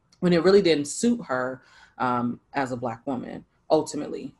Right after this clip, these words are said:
um, for, you know, like, h-, how she was gonna truly navigate her relationships or whatever.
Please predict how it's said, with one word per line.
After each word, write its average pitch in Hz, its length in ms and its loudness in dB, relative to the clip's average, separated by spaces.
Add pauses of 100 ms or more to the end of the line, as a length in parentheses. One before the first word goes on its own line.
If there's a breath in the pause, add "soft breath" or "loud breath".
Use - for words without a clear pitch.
(160)
um, 123 300 -4
for, 135 340 0
you 147 140 -2
know, 131 120 -2
like, 117 160 -6
h-, - 220 -18
how 131 640 -2
she - 160 -10
was 143 100 -4
gonna 139 180 -4
truly 170 320 0
navigate 131 400 -6
her 131 80 -8
relationships - 580 -12
or - 80 -14
whatever. - 380 -14